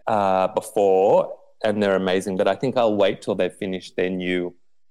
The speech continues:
expansion they're building. Like, they're building a whole new land there with new Peter Pan and Tangled rides, so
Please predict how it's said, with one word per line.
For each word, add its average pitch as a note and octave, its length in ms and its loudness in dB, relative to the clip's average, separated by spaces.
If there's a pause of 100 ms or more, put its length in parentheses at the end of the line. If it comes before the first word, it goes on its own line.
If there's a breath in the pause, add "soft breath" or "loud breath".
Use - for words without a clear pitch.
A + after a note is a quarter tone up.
expansion F2 840 -6
they're E2 100 -6
building. E2+ 440 -4
Like, F2 260 -4
they're F#2 120 -2
building F#2 340 -2
a E2+ 40 -6
whole F#2 220 -2
new F2+ 200 -2
land F2 320 -2
there F2+ 120 -4
with E2+ 120 -8 (100)
new G2 260 -2
Peter G2 380 -4
Pan G2 480 -2
and F2 160 -4
Tangled G2 500 -2
rides, F#2 520 2
so F2 520 0